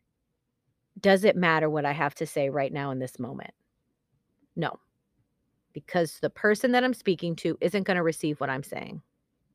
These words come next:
So I can choose to sit here and have a negative conversation that isn't gonna go anywhere.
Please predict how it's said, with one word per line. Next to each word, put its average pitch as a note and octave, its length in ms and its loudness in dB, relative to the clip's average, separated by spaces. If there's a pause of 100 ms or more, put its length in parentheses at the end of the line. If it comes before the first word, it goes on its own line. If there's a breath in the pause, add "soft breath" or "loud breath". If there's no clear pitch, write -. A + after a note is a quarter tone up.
(800)
So - 180 2
I E3 120 8
can B3+ 180 0
choose F#3+ 280 2
to F#3+ 100 -2
sit D#3+ 240 2
here D3 320 -4
and D#3 120 -4
have D3 160 -2
a D3+ 40 -2
negative D#3+ 480 -2
conversation F3 680 -2
that F3 100 -4
isn't E3 240 -4
gonna B3 160 -4
go D3 140 0
anywhere. B2 440 -6